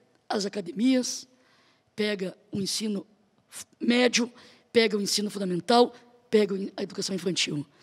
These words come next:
pega todas as esferas. E dos três que passaram, foram três pessoas escolhidas politicamente inadequadas para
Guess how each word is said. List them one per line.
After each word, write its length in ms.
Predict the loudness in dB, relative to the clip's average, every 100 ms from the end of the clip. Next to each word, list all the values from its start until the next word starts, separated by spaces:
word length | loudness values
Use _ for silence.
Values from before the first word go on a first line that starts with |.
| -20 -20 0
pega 220 | 2 2
todas 440 | 2 2 2 2 0
as 80 | -4
esferas. 600 | -4 -2 -4 -4 -8 -10 _ _
E 80 | -6
dos 200 | 0 2
três 320 | 4 4 2
que 80 | -2
passaram, 540 | -4 -2 2 0 0 -8 -20 -20 -20 -20 -20 -2
foram 340 | 4 4 4
três 520 | 4 6 6 4 4
pessoas 640 | 0 0 2 2 2 0 0
escolhidas 760 | -2 -4 -2 0 2 0 -2 -10 _ _ _ _ _ _ _
politicamente 1200 | 2 4 2 2 4 4 2 0 0 2 0 0 _ _ _
inadequadas 960 | 0 0 2 0 2 2 2 0 -2 -6 -12 _ _ _
para 380 | -4 -2 -2